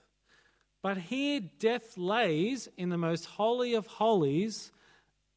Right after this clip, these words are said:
in the base of the Ark of the Covenant. And the bodies are, the bodies are removed, and it turns out that their family, Aaron and his sons, his other two sons,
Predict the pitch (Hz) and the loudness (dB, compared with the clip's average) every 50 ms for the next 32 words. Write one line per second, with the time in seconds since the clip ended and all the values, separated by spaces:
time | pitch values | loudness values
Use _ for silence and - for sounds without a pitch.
0 | _ - 156 156 156 143 160 175 196 214 208 - 220 185 202 202 180 170 156 160 | _ -6 -4 -4 -4 -2 0 2 2 2 2 0 -2 0 2 0 0 0 0 0
1 | 175 175 175 - 190 160 180 208 202 - - 254 262 277 247 202 151 123 123 - | 0 0 0 -4 -6 -4 -4 -8 -8 -6 -6 -4 -4 -4 -4 -6 -6 -8 -10 -16
2 | - - - _ _ _ _ _ _ _ _ _ _ _ _ _ _ _ _ _ | -20 -20 -20 _ _ _ _ _ _ _ _ _ _ _ _ _ _ _ _ _
3 | _ _ _ _ _ _ _ _ 170 165 175 170 147 190 220 240 254 247 220 185 | _ _ _ _ _ _ _ _ -10 -8 -6 -6 0 0 2 2 2 -2 -2 0
4 | 196 156 143 143 175 - - - _ 165 165 160 180 233 233 233 208 196 202 185 | 0 0 0 -2 -6 -16 -20 -20 _ -8 -6 0 0 2 2 2 2 2 2 2
5 | 185 175 170 175 180 208 247 285 311 339 311 - - - - - _ - - 165 | 2 0 0 2 4 4 4 4 4 2 2 0 -4 -14 -18 -20 _ -8 -4 -2
6 | 180 170 - - 226 208 202 196 175 190 202 202 208 220 220 214 185 165 175 175 | -2 -2 0 0 2 2 2 2 2 2 4 4 2 2 0 -4 -10 -4 -2 -2
7 | 175 170 - - 208 226 262 262 226 185 170 180 220 262 294 277 - 170 165 175 | -2 -2 -2 -2 -2 -2 0 -2 -2 0 0 0 0 -2 -4 -8 -6 -4 -2 0
8 | 185 185 180 180 180 165 - - 185 180 175 202 233 202 170 156 175 175 190 185 | 0 2 0 0 0 -2 0 0 0 0 0 -2 -2 -4 -2 -2 0 0 0 -2
9 | - 202 175 160 - - 160 147 156 185 220 233 - - | 0 0 0 0 0 -2 -2 -2 -2 -4 -4 -6 -8 -14